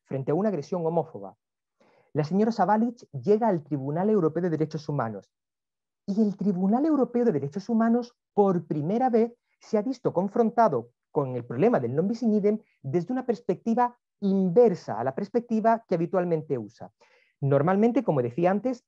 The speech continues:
el Tribunal Europeo de Derechos Humanos se encuentra con problemas de non bis in idem alegados por quien ha sido sancionado dos veces. Ahora no. Ahora, quien acude al Tribunal Europeo de Derechos Humanos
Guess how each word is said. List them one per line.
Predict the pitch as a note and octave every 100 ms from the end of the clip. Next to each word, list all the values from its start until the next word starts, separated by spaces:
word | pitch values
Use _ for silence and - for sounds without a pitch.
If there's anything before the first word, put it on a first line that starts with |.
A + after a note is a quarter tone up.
| -
el | C#3
Tribunal | C#3 B2+ E3
Europeo | A#3+ A#3+ A#3
de | C3+
Derechos | C3+ G3+
Humanos | A3 G3+ A#3+ -
se | - E3
encuentra | C#3+ - - G#3+ - A#2
con | C3+
problemas | C3+ E3 F#3 B2+
de |
non | C3+ E3+
bis | G#3 -
in | G#3+
idem | A3 A3+ A3
alegados | E3 D#3 D#3 G#3+ - - _ _ _
por | G#3 F#3+ -
quien | F3 F#3+ A#3+
ha |
sido | B3 C4+ B3+ G#3+
sancionado | - F3+ - E3+ F3+ E3+ D#3
dos | D3 B2
veces. | A#2+ A#2+ G#2+ _ _ _ _
Ahora | C#3 C3+ G3
no. | E3 E3+ _ _ _ _ _ - -
Ahora, | C#3 C3+ A#3+ A3 C#4 _
quien | F3+ D#3
acude | C3 F#3 C4+
al | C4
Tribunal | - D3+ D#3
Europeo | D3+ C3
de | C3+
Derechos | C#3+ E3+ G3
Humanos | G#3 G#3 A#3+